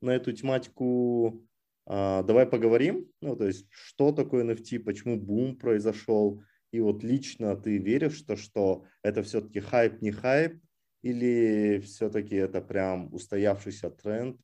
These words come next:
по Эн Эф Ти, потому что очень часто именно, как говорят же, там, м, картинки J peg покупает по, там, не знаю,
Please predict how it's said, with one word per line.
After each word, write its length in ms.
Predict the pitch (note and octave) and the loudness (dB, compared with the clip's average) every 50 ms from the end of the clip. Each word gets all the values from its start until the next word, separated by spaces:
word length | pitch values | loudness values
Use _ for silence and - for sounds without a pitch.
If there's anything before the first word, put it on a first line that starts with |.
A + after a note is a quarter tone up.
| _ _ - | _ _ -8
по 220 | G2 F#2+ E2+ - - | -6 -4 -4 -4 -6
Эн 160 | F#2+ F#2 F2+ | -6 -6 -8
Эф 140 | F2 - - | -8 -10 -14
Ти, 400 | - - G#2 A2 B2 C3 - - - _ _ _ _ _ - | -12 -8 -6 -4 -4 -6 -8 -12 -20 _ _ _ _ _ -6
потому 300 | G2 F#2+ G#2 A2+ B2+ A#2+ | -4 -4 -2 -4 -4 -6
что 220 | - - - A2 | -4 -2 0 0
очень 260 | G#2+ G#2 G#2+ G#2 G2+ | 0 0 -4 -8 -6
часто 420 | G#2 C3+ C#3 D3 C#3+ D3 - - A#2 | -2 -2 0 0 -2 -2 -4 -4 -2
именно, 300 | G#2+ G#2 G2+ G2 F#2+ F2+ | -2 -2 -2 -2 -4 -6
как 220 | - F#2+ F2+ F2 | -6 -6 -6 -4
говорят 440 | F#2 F#2 F#2 F#2 F#2+ A2 A#2+ A#2 G#2+ | -2 0 0 2 2 0 0 -2 -2
же, 340 | G2+ F#2 F2+ E2+ E2 - - _ _ _ _ _ _ _ | 0 0 2 2 0 -2 -8 _ _ _ _ _ _ _
там, 320 | - D#2+ D#2+ D#2+ D#2 D#2+ E2 F2 F#2 F#2+ G#2 - - - | -10 -8 -8 -8 -10 -12 -14 -16 -20 -20 -20 -20 -16 -14
м, 520 | G2 F2 E2+ D#2+ E2 E2 E2 - - - | -12 -10 -10 -10 -10 -12 -12 -14 -14 -8
картинки 420 | - A2 G2+ - - B2 A2+ G#2+ G#2 | -4 -4 -4 -2 -2 -4 -4 -4 -4
J 160 | F#2 G2 F#2+ | -4 -4 -4
peg 320 | G2+ G#2+ B2 C3+ B2+ B2+ | -2 2 2 2 2 0
покупает 840 | - - F#2+ - G2 F#2 - - G#2 G#2+ G#2+ G#2 F#2+ - - - _ | -2 -6 -6 -4 -6 -6 -2 2 2 4 4 4 2 0 -4 -10 _
по, 200 | - G2 F#2+ F2+ | -6 -4 -4 -4
там, 260 | - - - - - - _ _ _ _ _ _ _ _ _ - | -6 -10 -14 -16 -16 -20 _ _ _ _ _ _ _ _ _ -16
не 80 | F2 | -14
знаю, 320 | E2+ F2+ E2 D#2+ - - | -12 -10 -10 -10 -12 -14